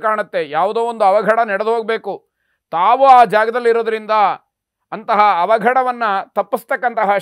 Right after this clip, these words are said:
ಶಕ್ತಿ ನಿಮ್ಮಲ್ಲಿದ್ದು ಅದನ್ನ ತಡಿತೀರಿ. ಆ ಒಂದು ಗೌರವ ನಿಮಗೆ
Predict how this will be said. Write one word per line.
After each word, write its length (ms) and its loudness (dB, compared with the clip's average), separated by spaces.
ಶಕ್ತಿ 320 -8
ನಿಮ್ಮಲ್ಲಿದ್ದು 580 -6
ಅದನ್ನ 280 -6
ತಡಿತೀರಿ. 500 -6
ಆ 120 2
ಒಂದು 160 -10
ಗೌರವ 280 4
ನಿಮಗೆ 220 -6